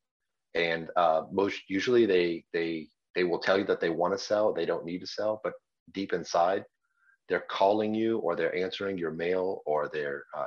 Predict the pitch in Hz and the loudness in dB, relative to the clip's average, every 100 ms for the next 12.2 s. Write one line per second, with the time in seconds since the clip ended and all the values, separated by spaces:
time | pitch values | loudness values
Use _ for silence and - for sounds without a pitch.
0 | - 87 - 90 78 - 87 90 90 92 | -4 -6 -4 -6 -8 -8 -8 -2 0 0
1 | 80 78 90 95 98 87 - 90 - - | 0 -6 -6 -6 -2 -4 -4 -10 -12 -16
2 | 123 _ _ _ - 98 101 90 85 - | -20 _ _ _ -10 -4 -2 0 -2 0
3 | 95 87 95 82 78 78 73 69 67 64 | -2 -2 -6 -4 -4 -4 -8 -10 -12 -20
4 | _ _ _ _ _ 82 113 135 131 95 | _ _ _ _ _ 2 2 4 2 6
5 | 98 117 123 135 147 160 170 - - 92 | 6 6 4 4 2 2 2 -4 -2 -2
6 | - - 104 98 117 117 117 98 - 101 | -2 -2 -2 4 2 4 2 2 0 0
7 | 98 107 95 87 95 110 104 90 95 98 | 2 2 0 -2 2 4 4 -2 2 2
8 | 92 87 95 95 - 90 92 - - 95 | 0 0 0 0 -2 -2 -2 -6 -14 -8
9 | 92 - 90 90 82 - 92 95 - - | -8 0 0 0 -10 -10 -6 -6 -8 -12
10 | - - 87 82 87 90 92 85 90 104 | -12 -8 -6 -6 -6 -4 -4 0 2 2
11 | 104 - - 90 - 98 101 110 113 - | -2 -8 -8 -6 -4 -4 -2 -2 -4 0
12 | 117 120 | 4 4